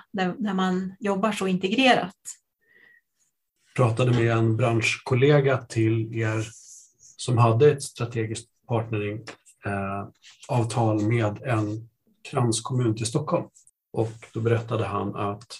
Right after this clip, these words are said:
Speaker 2: entreprenören hade samma resurser och samma team och samma projekt för genomförande. Men den här kommunen hade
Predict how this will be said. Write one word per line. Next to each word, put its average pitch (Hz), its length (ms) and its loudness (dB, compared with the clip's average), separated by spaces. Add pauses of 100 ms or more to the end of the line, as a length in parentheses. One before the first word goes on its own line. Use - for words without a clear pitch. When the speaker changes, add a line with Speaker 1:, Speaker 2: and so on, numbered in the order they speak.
(560)
Speaker 2:
entreprenören 131 720 2
hade 110 460 -4
samma 104 360 -4
resurser 110 500 -4
och 104 80 -6
samma 104 240 -4
team 110 420 -2
och 98 80 -6
samma 101 300 -6
projekt - 460 -10
för - 160 -12
genomförande. 110 720 -4
Men 107 160 -6
den 110 140 -4
här 117 160 -4
kommunen 127 520 0
hade 107 480 -6